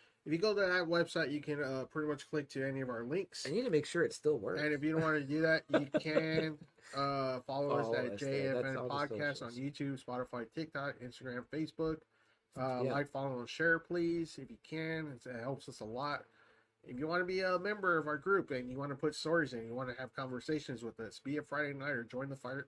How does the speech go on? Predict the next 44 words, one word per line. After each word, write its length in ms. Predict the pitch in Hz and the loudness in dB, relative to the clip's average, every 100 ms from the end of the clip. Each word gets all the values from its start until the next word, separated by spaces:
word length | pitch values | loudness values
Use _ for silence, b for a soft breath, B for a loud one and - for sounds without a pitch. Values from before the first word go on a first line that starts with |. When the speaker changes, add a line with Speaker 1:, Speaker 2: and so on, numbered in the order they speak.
| _ | _
Speaker 1:
Friday 220 | 131 139 | -4 -2
Night 180 | 135 127 - | -6 -6 -6
Faithful. 460 | 143 135 101 87 _ b b b b - | -8 -6 -12 -14 _ b b b b -6
If 260 | 139 123 | -6 -4
you, 380 | 139 147 147 147 | 0 2 4 4
uh, 160 | 143 135 | 2 2
request 580 | 135 139 135 165 160 - | 2 -2 0 2 2 -2
to 60 | 147 | -2
be 360 | 147 147 156 | 0 2 2
in, 180 | 175 170 - _ | 0 -4 -10 _
well, 320 | 127 135 131 | -2 -2 -2
me 180 | 135 139 | -4 -4
and 100 | 147 | -4
Sam 300 | 139 147 139 | -4 -4 -2
usually 460 | 123 131 143 135 127 95 - - | -2 -2 0 0 -2 -6 -12 -20
approve 320 | - 143 143 | -4 -2 2
it, 200 | 120 90 _ - | 0 -2 _ -12
you 60 | |
know, 80 | 117 | -2
Speaker 2:
Within 260 | 131 147 135 | 2 4 2
Speaker 1:
so, 60 | |
Speaker 2:
seconds. 420 | 139 120 - 110 127 | 2 0 -2 -6 0
We're 120 | 131 | 4
Speaker 1:
yeah, 80 | 139 | 8
Speaker 2:
really, 320 | 151 139 127 | 10 10 4
Speaker 1:
so, 240 | 131 127 | 0 0
Speaker 2:
we're 120 | 120 170 | 4 6
really 260 | 175 156 | 8 8
Speaker 1:
and 100 | 131 135 | 8 6
Speaker 2:
active 220 | 131 131 | 6 4
Speaker 1:
then, 100 | 123 | 4
Speaker 2:
and 80 | 123 | 2
Speaker 1:
you 60 | 147 | 6
know, 120 | 143 | 6
Speaker 2:
accessible. 380 | 135 123 110 135 | 4 2 -4 0
Speaker 1:
we 180 | 147 143 | 0 2
just 260 | 160 143 | -2 -2
post 260 | 156 147 - | 0 0 2
up 220 | 147 - | -2 -2
trailers, 500 | - 151 160 143 117 | -2 0 2 2 0
we 60 | 117 | -4
post 300 | 131 139 - | -6 -4 -2
up, 160 | 131 120 | -2 -2
uh, 360 | 127 123 120 | -4 -2 -4